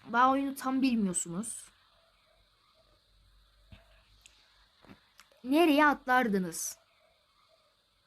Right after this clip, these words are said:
Veyahut da atladığınız yerde ölür müydünüz? Ben ara sıra, hmm, öyle bir kere sorun yaşamıştım.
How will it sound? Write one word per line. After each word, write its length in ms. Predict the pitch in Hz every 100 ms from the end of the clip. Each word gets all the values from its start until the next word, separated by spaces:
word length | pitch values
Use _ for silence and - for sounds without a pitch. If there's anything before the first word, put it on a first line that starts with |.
| _ _ _ _ _ -
Veyahut 240 | 254 269
da 60 | 269
atladığınız 600 | 262 262 247 269 269 240
yerde 240 | 262 262
ölür 320 | 285 220 233 226
müydünüz? 640 | 202 180 175 170 - - _ _ _ _ _ - - - - - _ _ _ _ _ _ _ _ _ _ _ _ _ _ _ _ _ _ 269
Ben 100 | 277
ara 180 | 320 320
sıra, 360 | 339 320 330 _
hmm, 440 | 202 202 202 202 196 _ _ _ _ _ _ _ _ _ _ _ _ _ _ _ _
öyle 240 | 233 277 277
bir 100 | 294
kere 180 | 269 262
sorun 300 | 254 247 247
yaşamıştım. 680 | 247 254 240 - 185 220